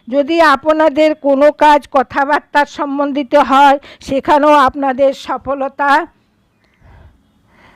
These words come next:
সফলতা গুরুদে-, দেবগুরু বৃহস্পতির এই গোচরের মধ্যে পুরা এক বছর ভরপুর দেখতে পাওয়া যাবে।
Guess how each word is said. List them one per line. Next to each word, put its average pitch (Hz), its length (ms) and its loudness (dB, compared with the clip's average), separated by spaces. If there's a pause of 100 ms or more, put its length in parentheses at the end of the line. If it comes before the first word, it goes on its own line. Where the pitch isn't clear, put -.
(680)
সফলতা 285 580 2
গুরুদে-, 285 540 -4
দেবগুরু 277 520 0
বৃহস্পতির 285 720 -4
এই 277 180 2
গোচরের 269 680 2
মধ্যে 269 380 -4
পুরা 262 380 -2
এক 269 260 2
বছর 269 440 -2
ভরপুর 254 540 -4
দেখতে 240 380 -4
পাওয়া 247 300 0
যাবে। 240 400 0